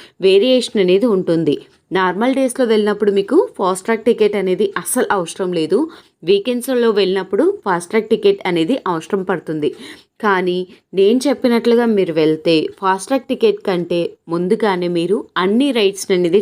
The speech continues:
చూస్ చేసుకోవచ్చు. నార్మల్ టికెట్‌తోనే హ్యాపీగా వెళ్ళిపోవచ్చు. మేము వెళ్ళిన రోజు టికెట్ యొక్క ప్రైసెస్ అడల్ట్‌కు, చైల్డ్‌కి అయితే ఇలా ఉన్నాయి. అడల్ట్‌కి వచ్చేసి వన్ థౌజండ్ సిక్స్ హండ్రెడ్ ఎయిటీ నైన్, చైల్డ్‌కి వచ్చేసి వన్ థౌజండ్ త్రీ హండ్రెడ్ ఫిఫ్టీ వన్ రూపీస్ అయితే ఉంది.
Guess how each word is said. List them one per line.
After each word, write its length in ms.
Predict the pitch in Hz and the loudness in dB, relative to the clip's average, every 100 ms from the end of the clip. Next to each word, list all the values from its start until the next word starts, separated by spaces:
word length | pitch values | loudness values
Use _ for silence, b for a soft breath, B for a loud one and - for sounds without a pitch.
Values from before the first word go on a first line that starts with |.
| - | -2
చూస్ 180 | 180 180 | -4 -2
చేసుకోవచ్చు. 480 | 180 165 - 156 - - B B - 185 | -4 -4 -6 -6 -6 -8 B B -6 -2
నార్మల్ 340 | 180 180 220 220 | -2 -2 -4 -4
టికెట్‌తోనే 560 | - 202 - 185 190 403 - | 0 -2 -2 -4 -2 -4 -2
హ్యాపీగా 400 | 220 196 175 226 262 | -2 -2 -4 -4 -2
వెళ్ళిపోవచ్చు. 520 | 202 175 151 151 151 - B B - | -2 0 0 0 -4 -4 B B 0
మేము 240 | 190 247 294 | 4 4 4
వెళ్ళిన 220 | 226 214 208 190 | 4 4 2 0
రోజు 240 | 185 196 339 403 - | 0 0 -2 -4 -6
టికెట్ 300 | 220 226 233 | 0 0 0
యొక్క 160 | 226 202 | -4 -4
ప్రైసెస్ 420 | 180 165 165 254 - _ 175 | -2 -2 0 -2 -4 _ -4
అడల్ట్‌కు, 480 | 175 202 208 208 262 415 - 254 | 0 2 0 0 2 2 0 0
చైల్డ్‌కి 360 | 185 185 185 180 | 2 2 0 -2
అయితే 140 | 170 214 | 0 0
ఇలా 120 | 180 160 | 0 0
ఉన్నాయి. 180 | 165 143 B B B - | -4 -6 B B B -2
అడల్ట్‌కి 360 | 180 247 247 262 | 2 0 2 0
వచ్చేసి 300 | 240 233 240 202 | 0 0 2 2
వన్ 140 | 185 196 | 2 0
థౌజండ్ 280 | 196 220 214 | 0 -2 -6
సిక్స్ 180 | 202 208 | -4 -2
హండ్రెడ్ 260 | 180 185 - | 0 0 2
ఎయిటీ 200 | 165 175 165 | 0 2 2
నైన్, 160 | 165 277 - _ 262 | 2 0 -4 _ 2
చైల్డ్‌కి 360 | 226 247 247 226 | 2 2 -2 -2
వచ్చేసి 280 | 220 208 269 190 | 0 -2 -2 -4
వన్ 120 | 180 185 | -2 -2
థౌజండ్ 280 | 180 226 208 | -2 -4 -4
త్రీ 100 | 180 | -4
హండ్రెడ్ 240 | 175 180 208 | -4 -4 0
ఫిఫ్టీ 220 | 208 202 180 | 0 2 0
వన్ 140 | 165 160 | 2 0
రూపీస్ 260 | 160 196 190 | 2 2 2
అయితే 160 | 220 214 | 2 2
ఉంది. 180 | 156 | 2